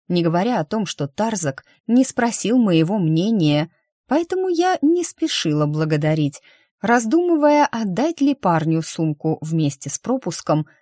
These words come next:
или посмотреть, что из этого получится. «Почему ты выбрала геометрию?» неожиданно спросил блондин. Он поднялся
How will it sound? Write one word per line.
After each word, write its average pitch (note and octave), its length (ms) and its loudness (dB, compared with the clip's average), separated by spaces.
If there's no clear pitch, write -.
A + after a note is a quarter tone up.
или G#4+ 200 2
посмотреть, G#3+ 880 -4
что - 340 -4
из B3+ 180 0
этого B3 320 -2
получится. G#3 840 -4
«Почему G3+ 460 0
ты D4+ 160 -2
выбрала G#3 480 2
геометрию?» D3 840 0
неожиданно E3 580 0
спросил D#3 500 -4
блондин. D3+ 680 -2
Он E3+ 140 -4
поднялся D#3+ 680 -2